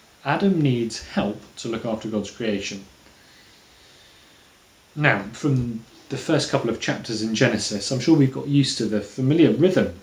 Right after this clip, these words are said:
that each part of God's creation, uh, brings as it's created. God's verdict is good. This, this part of creation is good. It's good. It's good. It's good. It's very good.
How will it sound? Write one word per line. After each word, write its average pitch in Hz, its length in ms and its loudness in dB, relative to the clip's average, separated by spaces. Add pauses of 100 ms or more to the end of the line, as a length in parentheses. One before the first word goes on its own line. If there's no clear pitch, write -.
(180)
that 117 160 -10
each 120 300 -12
part 110 240 -6
of - 320 -10
God's 107 280 -8
creation, 104 720 -2 (880)
uh, 101 280 -6 (340)
brings 107 320 0
as 107 160 -4
it's - 320 -8
created. 123 560 -2 (520)
God's 110 240 -6
verdict 120 480 -2
is 95 260 -10 (220)
good. 117 360 -4 (340)
This, - 300 -18 (100)
this 110 140 -12
part 110 220 -10
of 107 100 -12
creation 104 320 -6
is 95 120 -12
good. 120 420 -2 (380)
It's - 200 -20
good. 123 340 -2 (320)
It's - 120 -20
good. 127 320 -2
It's - 160 -12
good. - 380 -2 (320)
It's 131 120 -12
very 190 220 6
good. - 240 -2